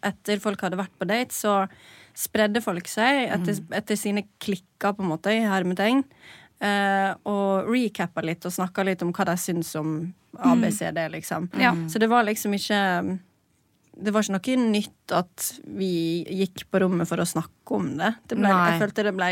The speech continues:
Speaker 1: gjort et lite poeng ut av det, nesten.
Speaker 3: Men det er jo
Speaker 1: Ja.
Speaker 3: helt greit. Det er
Speaker 1: Ja.
Speaker 3: T V, og ja.
Speaker 2: Ja, jeg tror grunnen til at det kommer frem nå, og ikke liksom alle andre ganger, er jo fordi det faktisk handlet om den svarte rosen. At
Speaker 1: Mm.
Speaker 2: det var et,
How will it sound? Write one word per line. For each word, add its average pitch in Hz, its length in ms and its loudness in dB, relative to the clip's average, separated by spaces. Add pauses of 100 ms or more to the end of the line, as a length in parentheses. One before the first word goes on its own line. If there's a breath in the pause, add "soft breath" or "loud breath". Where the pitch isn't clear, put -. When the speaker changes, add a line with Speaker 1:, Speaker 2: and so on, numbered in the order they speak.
Speaker 1:
gjort - 280 -8
et 160 140 -6
lite 165 240 -6
poeng 160 500 -2
ut 151 180 -10
av 143 200 -4
det, 156 220 -4
nesten. 220 540 -2 (140)
Speaker 3:
Men 240 220 6
det 240 80 6
er 226 120 8 (140)
jo 240 40 4
Speaker 1:
Ja. 208 100 6
Speaker 3:
helt 202 120 2
greit. 226 240 4
Det - 40 2
er 220 160 8
Speaker 1:
Ja. 190 80 2 (200)
Speaker 3:
T 185 60 2
V, 208 80 2
og 208 640 4 (260 loud breath)
ja. - 140 -4 (680 loud breath)
Speaker 2:
Ja, 190 220 6
jeg 196 100 2
tror 233 220 4
grunnen 175 300 2
til 190 120 -2
at 185 180 -4 (180)
det 175 420 4
kommer 185 220 0
frem 175 440 0 (100)
nå, 220 260 4
og 196 160 2
ikke 175 240 -2
liksom 170 340 -2
alle 170 180 2
andre 151 240 0
ganger, 165 200 -2
er 165 140 4
jo 147 100 -8
fordi 160 80 -4
det 156 100 -8
faktisk - 440 -10 (300)
handlet 151 400 0
om 147 240 -2
den 151 160 0
svarte 165 260 -6
rosen. 180 420 -2
At 226 80 4
Speaker 1:
Mm. 214 80 4
Speaker 2:
det 160 220 4
var 156 180 0
et, 151 280 -4